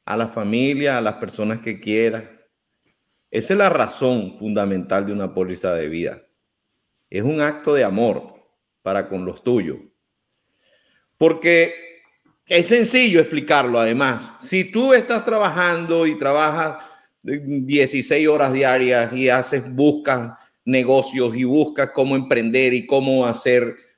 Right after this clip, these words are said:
para producir los bienes, eh, eh, el, el dinero necesario que te hace comprar los bienes que necesita tu familia, tus hijos, los estudios, el crecimiento,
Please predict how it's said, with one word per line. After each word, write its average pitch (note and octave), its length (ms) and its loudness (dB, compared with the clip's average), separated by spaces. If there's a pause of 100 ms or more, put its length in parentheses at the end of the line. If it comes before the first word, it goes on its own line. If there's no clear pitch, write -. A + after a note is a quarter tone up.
(100)
para B2 320 0
producir A2+ 920 0
los G#2+ 220 0
bienes, A2+ 580 0 (600)
eh, A2+ 360 0
eh, G2 640 -2 (380)
el, B2 180 -2
el D3 160 4
dinero D3 360 4
necesario C#3 560 0
que B2+ 100 -2
te B2 120 0
hace B2 180 -4
comprar C#3+ 380 0
los C3 160 0
bienes C3+ 300 0
que A#2+ 100 -6
necesita A2+ 500 -2
tu D3 140 -4
familia, B2 520 0
tus - 220 -10
hijos, B2 260 0
los G#2 160 -2
estudios, A#2+ 460 0
el F#2 100 -4
crecimiento, A2 920 -4